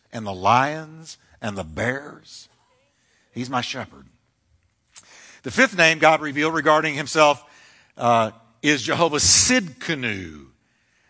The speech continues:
"The Lord is my righteousness" is what that means. Jeremiah twenty-three six says, "In his days Judah shall be saved, and Israel shall dwell safely. And this is his name whereby he shall be called,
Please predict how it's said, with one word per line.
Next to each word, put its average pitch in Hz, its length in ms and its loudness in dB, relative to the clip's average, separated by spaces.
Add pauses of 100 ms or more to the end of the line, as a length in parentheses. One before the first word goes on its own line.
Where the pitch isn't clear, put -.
"The 160 100 -2
Lord 269 380 4
is 233 120 -2
my 247 240 6
righteousness" 254 760 -2
is 127 120 -10
what 135 200 -4
that 123 200 2
means. 101 360 -6 (260)
Jeremiah 233 560 4
twenty-three 226 540 -2
six 247 300 0
says, 180 440 4 (560)
"In 196 160 2
his 233 360 2
days 170 540 2
Judah 180 420 -2
shall 175 300 2
be 185 160 -4
saved, 90 720 -2 (240)
and 160 160 2
Israel 202 480 0
shall 156 240 0
dwell 151 300 2
safely. 143 640 -4 (240)
And 135 240 2
this 202 260 2
is 208 260 -2
his 214 240 -4
name 196 320 0
whereby 185 420 4
he 190 160 -6
shall 196 280 2
be 190 160 -6
called, 208 560 2